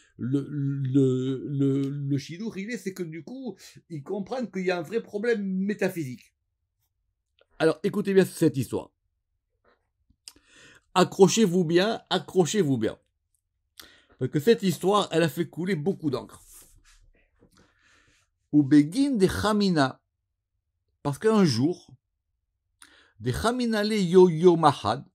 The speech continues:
un jour je l'ai vu. Qui ? Ou begin de Chamina le,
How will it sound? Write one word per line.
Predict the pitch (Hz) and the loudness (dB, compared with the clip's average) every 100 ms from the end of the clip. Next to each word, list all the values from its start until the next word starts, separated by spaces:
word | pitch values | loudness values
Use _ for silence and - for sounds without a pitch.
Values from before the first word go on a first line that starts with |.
| _ _ - | _ _ -4
un | 156 | -2
jour | 143 196 220 | 0 -2 -2
je | 135 175 | 2 4
l'ai | 165 | 4
vu. | 147 113 92 - | 4 0 -8 -10
Qui ? | - 185 254 - - _ - - _ _ _ | -8 -8 -8 -16 -20 _ -20 -20 _ _ _
Ou | 143 | -2
begin | 135 143 143 185 262 254 | 4 4 2 0 0 0
de | 196 156 | 2 0
Chamina | - 208 233 220 180 143 | 2 0 2 2 2 2
le, | 107 | 0